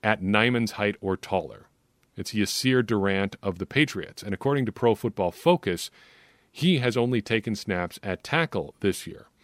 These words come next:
So you're looking for a guy who's big, but not necessarily too co-, too tall, because the leverage is so much different at guard than it is at tackle.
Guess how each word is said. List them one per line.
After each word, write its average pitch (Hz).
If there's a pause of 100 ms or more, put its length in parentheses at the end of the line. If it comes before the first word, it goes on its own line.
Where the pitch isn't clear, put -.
(280)
So 143
you're 143
looking 175
for 135
a 120
guy 110
who's 92
big, 113
but 98
not 101
necessarily 95
too 101
co-, - (100)
too 110
tall, 113
because 104
the 101
leverage 113
is 92
so 120
much 117
different 101
at 85
guard 104
than 90
it 87
is 90
at 80
tackle. 107